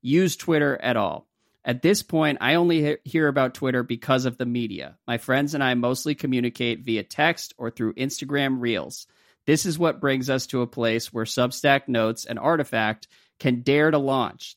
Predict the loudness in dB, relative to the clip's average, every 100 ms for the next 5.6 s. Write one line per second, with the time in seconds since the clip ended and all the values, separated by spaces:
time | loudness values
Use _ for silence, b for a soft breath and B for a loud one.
0 | 0 2 2 2 0 2 2 2 0 -6
1 | -2 2 2 2 2 0 0 0 -2 -4
2 | -12 -4 -4 -2 -4 -2 -4 -4 -4 0
3 | 0 -2 -2 -2 -2 -2 -2 -2 -6 -4
4 | -2 -2 -2 -4 -2 -4 -4 -4 -4 -4
5 | -6 -4 -4 -4 -6